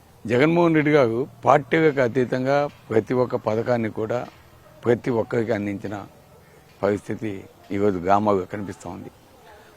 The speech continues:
ముఖ్యంగా అక్క చెల్లెమ్మగా అయితే ఒక పిల్లని చదివించుకునేదానికి జగనన్న ఒక అండగా ఉన్నాడు అని ఒక భరోసాతోటి ఈరోజు అంతా చాలా సంతోషంగా ఉన్నారు. ఎందుకంటే మేము పోయినప్పుడు ముఖ్యంగా ఆ అక్క చెల్లెమ్మ ముఖంలో నవ్వు,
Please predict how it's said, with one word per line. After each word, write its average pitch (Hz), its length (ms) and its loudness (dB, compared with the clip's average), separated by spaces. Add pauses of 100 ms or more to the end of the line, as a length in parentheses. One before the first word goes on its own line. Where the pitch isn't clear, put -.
ముఖ్యంగా 156 640 4
అక్క 120 160 0
చెల్లెమ్మగా 139 420 4
అయితే 127 460 0 (680)
ఒక 120 220 6 (100)
పిల్లని 135 500 4 (480)
చదివించుకునేదానికి 120 1000 2 (640)
జగనన్న 147 480 8
ఒక 131 240 2
అండగా 123 500 4
ఉన్నాడు 110 480 2
అని 107 180 -2
ఒక 95 200 -4
భరోసాతోటి 113 760 6
ఈరోజు 98 300 0
అంతా 95 300 -4 (100)
చాలా 113 160 0
సంతోషంగా 113 400 -2
ఉన్నారు. 98 200 -6
ఎందుకంటే 143 360 0 (440)
మేము 143 180 6
పోయినప్పుడు 170 480 4
ముఖ్యంగా 139 760 2
ఆ 117 220 6
అక్క 151 300 0
చెల్లెమ్మ 156 380 4
ముఖంలో 135 480 2
నవ్వు, 120 420 4